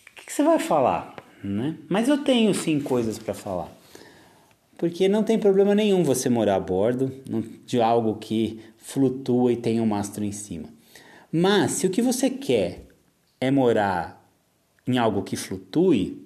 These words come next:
pura e simplesmente, e uma das coisas que ele me disse nessa conversa era que velejar é pra velejador,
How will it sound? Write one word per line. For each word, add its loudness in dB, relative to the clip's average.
pura 4
e 2
simplesmente, -4
e -6
uma -2
das -2
coisas -2
que -4
ele -2
me -2
disse -4
nessa -6
conversa -4
era -6
que -4
velejar -2
é 0
pra -2
velejador, 0